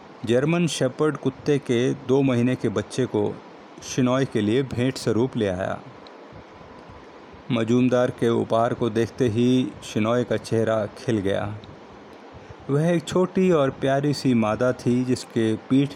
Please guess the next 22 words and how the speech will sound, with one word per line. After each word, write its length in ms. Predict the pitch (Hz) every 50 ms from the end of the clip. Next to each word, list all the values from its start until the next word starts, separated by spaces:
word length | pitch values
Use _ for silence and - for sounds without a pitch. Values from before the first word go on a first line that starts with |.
| -
के 80 | - 120
ऊपर 360 | 110 107 107 107 117 110 104
काले 320 | - - 107 104 104 107
बाल 300 | 104 98 101 110 123 127
थे 260 | 120 - - 107 98 90 - - - - - - - - - - - - - - - - - - - - -
और 200 | 127 120 123 110 - - -
पेट 300 | 170 165 143 113 110 - - - - - - - - 120
भूरे 360 | 107 - 139 147 143 135 110
रंग 220 | 98 95 95 95
का 140 | - 104 104
था। 420 | 98 - 113 110 107 101 101 101 - - - - - - - - - - - - - - - - - - - - - - - - -
लार 320 | 110 107 107 113 117 117
टपकाती 600 | 113 - 113 - - - 113 113 110 - - 117
हुई 220 | 113 95 104 104 95
जीभ 500 | 87 92 110 123 131 143 151 147 123 110
और 180 | 107 107 104
मोहक 520 | 104 101 101 107 113 113 95 123 120 - -
आँखें 640 | 107 107 117 117 - - 127 107 104 101 - 127 131 - - - - - - - - - - - - - - - - -
शिनॉय 500 | - - - - 131 120 123 135 139 139
को 300 | 139 - - 127 131 127
अच्छी 360 | 120 - 120 - - - - 117
लगीं। 440 | 101 95 92 101 104 113 107 98